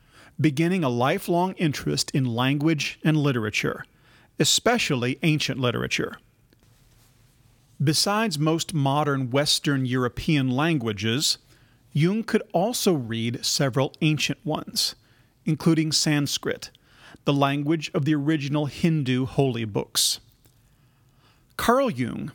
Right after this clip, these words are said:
was a rather solitary adolescent who did not care much for school,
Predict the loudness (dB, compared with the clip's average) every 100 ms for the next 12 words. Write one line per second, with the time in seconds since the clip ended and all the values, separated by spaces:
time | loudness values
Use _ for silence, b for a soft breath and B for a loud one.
0 | _ _ _ b b b 2 2 2 0
1 | 0 2 2 2 2 0 0 2 0 0
2 | -2 0 -2 -2 -4 -6 -14 _ _ b
3 | b b b b b 2 2 2 0 -4
4 | -4 -2 0 0 -2 -4 -4 0 2 2
5 | 2 -2 -4 -12